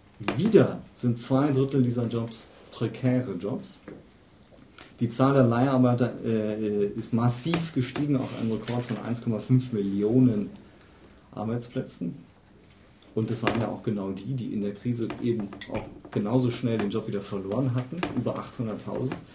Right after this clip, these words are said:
Die Lohnsteigerungen, sofern es jetzt welche gibt, es gibt welche, bleiben unterhalb der Inflationsrate und der Produktivitätssteigerung.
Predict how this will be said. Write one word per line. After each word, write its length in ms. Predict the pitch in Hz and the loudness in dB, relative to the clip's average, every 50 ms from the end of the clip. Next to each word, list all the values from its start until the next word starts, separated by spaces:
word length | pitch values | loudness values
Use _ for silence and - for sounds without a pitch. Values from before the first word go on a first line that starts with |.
| - - - - - - - - - - - - - - - - - - - - - - - - - - - - - - - - - - - | -12 -10 -10 -10 -10 -12 -14 -16 -18 -18 -18 -20 -20 -18 -18 -16 -16 -16 -16 -18 -20 -20 -20 -20 -20 -20 -20 -20 -20 -20 -20 -20 -20 -20 -2
Die 140 | 123 127 131 | 6 8 10
Lohnsteigerungen, 840 | 120 123 143 180 208 196 - 185 160 156 156 147 156 147 147 147 | 12 12 12 12 12 10 8 4 4 4 6 6 6 8 8 8
sofern 360 | 123 127 123 123 135 131 147 147 | 6 6 4 4 4 4 4 4
es 140 | 131 - | 2 4
jetzt 220 | - 127 120 - - | 2 0 0 2 -2
welche 260 | 131 135 135 - 160 | -2 -2 -2 -2 -4
gibt, 200 | 165 208 226 - | -4 -6 -6 -6
es 120 | - - | -12 -8
gibt 240 | - - - - - | -6 -6 -6 -6 -6
welche, 320 | - 170 175 170 - 254 269 - - - - - - - - - - - - - - - - | -4 -4 -2 0 -2 -2 -2 -4 -8 -14 -16 -20 -20 -20 -20 -20 -20 -20 -20 -20 -20 -6 0
bleiben 340 | 117 110 104 113 117 127 127 | 2 4 4 6 4 4 4
unterhalb 580 | - 156 170 170 170 151 147 139 135 135 135 - | 4 2 4 4 2 4 4 4 4 4 4 2
der 100 | 131 120 | 2 4
Inflationsrate 1080 | 123 117 - - 107 - - 120 123 139 147 151 - - - 131 123 120 123 123 127 | 4 0 0 -2 -4 -2 -2 2 2 2 2 2 -2 -4 -2 0 2 2 2 2 2
und 200 | 107 113 110 110 | 0 0 -2 -2
der 60 | 110 - | -4 -4
Produktivitätssteigerung. 1300 | - 107 98 95 - - 95 98 - 120 123 131 - - - 135 135 135 135 139 131 139 139 143 143 | -4 -6 -6 -6 -8 -8 -8 -6 -4 -4 -4 -4 -4 -6 -4 -2 -2 0 -2 -2 -2 -2 -2 -2 -4